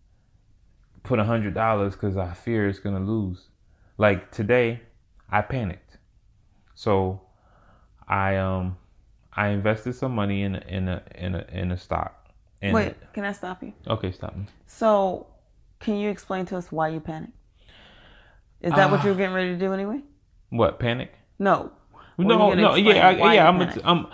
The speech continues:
Speaker 1: I'm explaining why I panicked, and
Speaker 2: Okay.
Speaker 1: then, and I had a rational reason, but, you know, um, so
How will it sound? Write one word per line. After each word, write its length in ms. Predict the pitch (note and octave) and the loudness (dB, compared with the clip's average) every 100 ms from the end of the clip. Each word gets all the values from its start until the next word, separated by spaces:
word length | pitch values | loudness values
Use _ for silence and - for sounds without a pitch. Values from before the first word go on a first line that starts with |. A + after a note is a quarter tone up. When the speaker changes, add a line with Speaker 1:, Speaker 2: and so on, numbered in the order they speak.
| - - | -16 -6
Speaker 1:
I'm 180 | D3 D#3 | -2 -2
explaining 400 | D3 - D3+ C3+ | -2 -6 -6 -4
why 180 | A#2+ A#2 | -2 -2
I 60 | A#2 | -2
panicked, 440 | - A#2+ A#2+ A#2 | -4 -6 -6 -8
and 200 | G#2 G#2 | -4 -2
Speaker 2:
Okay. 100 | G2+ | 0
Speaker 1:
then, 380 | G#2+ G#2 G2 G2 - - - _ _ _ _ _ _ - | -2 -2 -4 -6 -14 -20 -20 _ _ _ _ _ _ 0
and 180 | D#3+ | 2
I 60 | F#3 | 2
had 160 | G3 D#3 | 2 2
a 40 | |
rational 460 | A2+ G#2+ A2 A2+ G2+ | 4 2 2 -2 -2
reason, 460 | G#2 G#2 G2 A2 | -2 -2 -4 -4
but, 220 | G#2+ G#2+ A2+ | -2 -2 -2
you 100 | C3+ | -2
know, 400 | G#2+ F#2+ G#2+ - | -2 -4 -6 -10
um, 420 | G#2 F#2+ F2 F2+ F#2+ | -6 -4 -4 -6 -12
so 460 | - C#3 B2 B2+ | 0 4 4 2